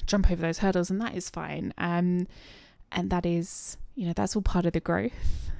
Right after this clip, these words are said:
Uh, that's all part of what I, what I'm here for, really. Um, but what was I saying? Oh, yeah, yeah. So anyway, <laughs> I set this goal that I want to tap dance, and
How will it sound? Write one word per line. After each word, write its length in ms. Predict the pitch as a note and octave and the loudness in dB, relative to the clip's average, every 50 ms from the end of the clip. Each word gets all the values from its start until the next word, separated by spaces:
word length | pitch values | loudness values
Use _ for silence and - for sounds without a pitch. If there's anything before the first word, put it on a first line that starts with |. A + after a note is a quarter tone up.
| - - - - | -6 -10 -6 -2
Uh, 220 | G3+ F3+ F3 F3 | 0 0 0 0
that's 240 | - F3+ - - - | 0 0 -2 0 -2
all 80 | F#3 F3+ | -2 -2
part 240 | - - F#3+ F3+ | -2 0 0 2
of 180 | F3 E3 F3 - | 0 0 -2 -4
what 140 | G3 G3 - | -6 -6 -4
I, 300 | E3+ E3 E3 E3 F3 - - - - - _ - - - - - - - - | -4 -4 -4 -6 -8 -8 -12 -20 -20 -20 _ -20 -20 -20 -20 -20 -20 -14 -6
what 140 | - G3 F#3+ | -2 0 2
I'm 100 | F#3+ F3+ | 2 2
here 240 | E3 - G#3+ B3 A#3 | 2 4 4 4 4
for, 380 | - - - B2+ - G3+ G#3+ - - - | 2 0 -2 -2 0 -2 -4 -8 -8 -4
really. 420 | - F3 E3+ D#3+ - D#3+ E3+ G3 - - - - - - - - - - | -2 -2 0 0 -2 -4 -4 -6 -8 -10 -18 -20 -20 -20 -20 -6 2 8
Um, 420 | F#3+ F#3+ F#3+ F#3+ F#3+ F#3+ F#3+ F3+ - _ _ _ - _ - - _ _ - - _ _ _ - - | 8 10 10 10 8 6 4 2 0 _ _ _ -20 _ -20 -20 _ _ -18 -18 _ _ _ -10 -4
but 260 | - G3+ F#3 - - _ _ _ _ _ - | 0 0 0 0 -2 _ _ _ _ _ -10
what 120 | - D4 | -6 -6
was 100 | D#4+ D#4 | -6 -4
I 60 | C#4+ B3 | -6 -6
saying? 240 | - F#3 F3 F3+ - | -6 -6 -6 0 4
Oh, 80 | - C4+ | 4 6
yeah, 140 | B3 A3+ F3+ | 6 6 2
yeah. 160 | F3 F3 F3 | 0 -2 -4
So 140 | - - - | -6 -4 -2
anyway, 400 | A3+ A#3+ A3 - - - G3+ - - - - - | 0 0 0 0 -2 -2 -2 -2 -2 -4 -4 -2
<laughs> 640 | C4 A3 F#3+ G#3 - - - - - - - - - | -2 -2 -2 -4 -10 -16 -16 -16 -16 -16 -14 -10 -6
I 40 | - | -4
set 180 | - - - - | -2 -2 0 0
this 140 | B3 A#3 | 0 0
goal 200 | - G3 F3+ F3 | 2 2 2 2
that 100 | E3+ E3+ | 2 0
I 40 | F3 | 0
want 160 | E3 E3 D#3 | -2 -2 -2
to 80 | D#3 D#3+ | -4 -6
tap 180 | - - - - | -6 -10 -10 -10
dance, 320 | A#2 A#2 A#2 - - - | -10 -10 -8 -8 -8 -8
and 220 | D#3+ D#3 D#3+ F#3 | -6 -6 -8 -10